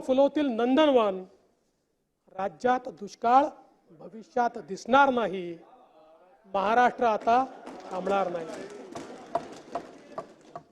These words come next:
पाणंद रस्त्यांनी जोडू शेती शिवार, आनंदाचा शिधा देई आधार,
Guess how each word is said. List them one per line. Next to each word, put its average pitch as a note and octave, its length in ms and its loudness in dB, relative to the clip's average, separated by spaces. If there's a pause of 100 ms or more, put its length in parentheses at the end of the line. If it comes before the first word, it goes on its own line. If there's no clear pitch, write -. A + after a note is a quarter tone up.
(880)
पाणंद D4 380 6
रस्त्यांनी D4 540 4
जोडू C#4 400 2
शेती C4 380 2
शिवार, A#3+ 400 4 (1500)
आनंदाचा D4 680 6
शिधा C4+ 320 4
देई C4+ 300 6
आधार, A#3 480 4